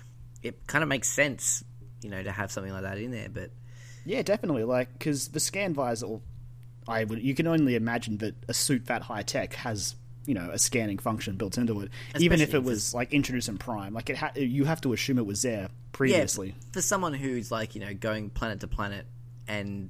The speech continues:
Speaker 1: you know, exploring these uncharted areas, essentially, um,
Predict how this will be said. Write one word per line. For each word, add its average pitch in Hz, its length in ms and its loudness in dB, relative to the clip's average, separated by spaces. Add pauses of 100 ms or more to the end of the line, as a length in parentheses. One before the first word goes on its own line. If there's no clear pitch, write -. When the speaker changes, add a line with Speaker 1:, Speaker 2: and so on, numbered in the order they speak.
(140)
Speaker 1:
you 107 140 -4
know, 82 60 -4
exploring 107 600 -2
these 101 160 -4
uncharted 101 540 -2
areas, 110 360 0
essentially, 101 580 -6 (440)
um, 101 380 -2